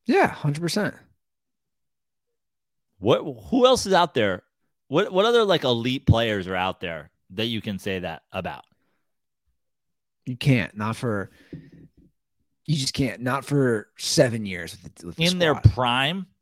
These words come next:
Speaker 1: With the squad. Seven years.
Speaker 2: In their
Speaker 1: Yeah.
Speaker 2: prime. He wasn't, he wasn't Barkley on the Rockets.
Speaker 1: No.
Speaker 2: He was Barkley on the Suns.
Speaker 1: Yeah. M V P Barkley. Except he didn't
Speaker 2: Charles
Speaker 1: win one.
Speaker 2: Barkley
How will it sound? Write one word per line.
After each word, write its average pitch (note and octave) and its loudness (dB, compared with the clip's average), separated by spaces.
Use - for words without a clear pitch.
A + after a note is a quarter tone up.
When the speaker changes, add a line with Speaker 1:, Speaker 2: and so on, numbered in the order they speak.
Speaker 1:
With A2 -12
the - -10
squad. - -6
Seven G2 -2
years. - -12
Speaker 2:
In G#3+ 0
their G#3+ 10
Speaker 1:
Yeah. - -2
Speaker 2:
prime. C#3 0
He F4 0
wasn't, C#4 0
he G#3+ -2
wasn't B3+ 0
Barkley D#3 2
on C#3+ -4
the A2+ 0
Rockets. A2+ -4
Speaker 1:
No. A#2+ 2
Speaker 2:
He G#3+ 0
was G#3+ 2
Barkley F3 6
on E3 0
the G#3 2
Suns. C#4+ 0
Speaker 1:
Yeah. A2+ 0
M C3 2
V C3 0
P C#3+ 0
Barkley. F#2 -4
Except A2 -2
he - -4
didn't G2 0
Speaker 2:
Charles A#3+ 6
Speaker 1:
win - -4
one. G3+ 6
Speaker 2:
Barkley F3+ 0